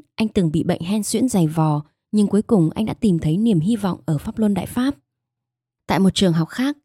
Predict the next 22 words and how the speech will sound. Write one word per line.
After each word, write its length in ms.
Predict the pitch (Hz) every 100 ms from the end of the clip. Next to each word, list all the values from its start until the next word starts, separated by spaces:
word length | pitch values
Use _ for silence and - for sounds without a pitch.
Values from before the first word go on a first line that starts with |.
| -
giáo 180 | 180
viên 260 | 175 233 226
và 120 | 196
học 140 | 160 156
sinh 240 | 233 220
được 100 | 175
giới 180 | 147 165
thiệu 240 | 240 240 -
về 160 | 160
những 160 | 156 -
lợi 160 | 233 -
ích 120 | 262
sức 180 | - 311
khỏe 200 | - 165
của 140 | 151 151
môn 200 | 165 175
tu 120 | 190
luyện 240 | 185 185 - -
Pháp 140 | 233
Luân 180 | 220 185
Đại 120 | -
Pháp. 300 | - 233 269